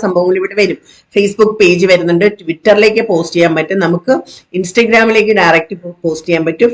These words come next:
Facebook സ്റ്റോറി ആയിട്ട് ഇടാൻ പറ്റും, LinkedIn പ്രൊഫൈലിലേക്ക് ഇടാൻ പറ്റും. അങ്ങനെ ഇത്രയും പ്ലാറ്റ്ഫോമുകളിലേക്ക് നമുക്ക് ഡയറക്റ്റ് ഇവിടുന്ന് തന്നെ ഷെയർ ചെയ്യാൻ പറ്റും. അപ്പൊ അത് നിങ്ങൾക്ക് യൂസ്, ഏഹ്, ചൂസ് ചെയ്യാവുന്നതാണ്, ഇഷ്ടമുള്ളത് പോലെ നിങ്ങൾക്ക് ഉപയോഗിക്കാവുന്നതാണ്. അപ്പൊ ഈ ഇത്രയും കാര്യങ്ങൾ നിങ്ങൾക്ക്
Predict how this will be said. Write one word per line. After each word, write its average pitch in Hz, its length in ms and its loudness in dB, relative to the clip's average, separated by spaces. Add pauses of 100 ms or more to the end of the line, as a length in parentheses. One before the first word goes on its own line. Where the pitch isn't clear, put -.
Facebook 175 460 -2
സ്റ്റോറി 180 360 2
ആയിട്ട് 208 240 2
ഇടാൻ 175 180 2
പറ്റും, 185 320 0 (400)
LinkedIn 196 420 2
പ്രൊഫൈലിലേക്ക് 202 560 2
ഇടാൻ 165 200 0
പറ്റും. 190 180 0
അങ്ങനെ 240 260 2
ഇത്രയും 247 680 -2 (100)
പ്ലാറ്റ്ഫോമുകളിലേക്ക് 208 960 0
നമുക്ക് 175 400 -10
ഡയറക്റ്റ് 202 480 -2
ഇവിടുന്ന് 226 380 -4
തന്നെ 190 180 -2
ഷെയർ 180 400 -2
ചെയ്യാൻ 160 280 0
പറ്റും. - 260 -8 (440)
അപ്പൊ 285 140 0
അത് 294 340 0
നിങ്ങൾക്ക് 220 200 2
യൂസ്, 170 440 4
ഏഹ്, 156 460 2
ചൂസ് 196 260 -2
ചെയ്യാവുന്നതാണ്, 175 640 2
ഇഷ്ടമുള്ളത് 185 380 0 (140)
പോലെ 180 180 2
നിങ്ങൾക്ക് 170 260 -2
ഉപയോഗിക്കാവുന്നതാണ്. 170 840 0 (480)
അപ്പൊ 262 120 -2
ഈ 285 240 -2 (120)
ഇത്രയും 330 260 0
കാര്യങ്ങൾ 254 380 2
നിങ്ങൾക്ക് 214 400 0